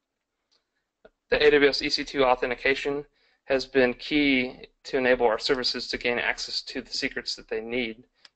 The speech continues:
in order to bootstrap our instances and kick those services on. K M S is only used with native resources now,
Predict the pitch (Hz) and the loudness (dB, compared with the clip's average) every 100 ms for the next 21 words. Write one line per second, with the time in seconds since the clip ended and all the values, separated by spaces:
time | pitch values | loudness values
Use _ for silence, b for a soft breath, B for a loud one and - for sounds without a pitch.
0 | - 120 120 127 120 113 113 - - 123 | -8 -4 0 2 2 0 -4 -8 -14 -8
1 | 127 - 117 113 101 110 - 135 - - | -6 -4 -4 -2 -4 -6 -6 -10 -8 -10
2 | - - - 123 117 113 _ _ - 135 | -10 -12 -2 0 0 -4 _ _ -6 -6
3 | - 113 - 113 117 120 113 117 117 - | -4 -6 -6 -8 -10 -12 -10 -8 -8 -12
4 | _ - _ _ _ _ _ _ _ _ | _ -20 _ _ _ _ _ _ _ _
5 | _ _ - 160 139 143 143 - - - | _ _ 2 4 6 4 2 -2 -4 -8
6 | 135 - - 156 160 143 143 139 - 123 | -6 -4 2 4 4 4 2 0 -2 -6
7 | 127 123 123 117 113 - 113 - 113 107 | 2 4 4 2 0 0 0 -2 -8 -8
8 | 104 | -10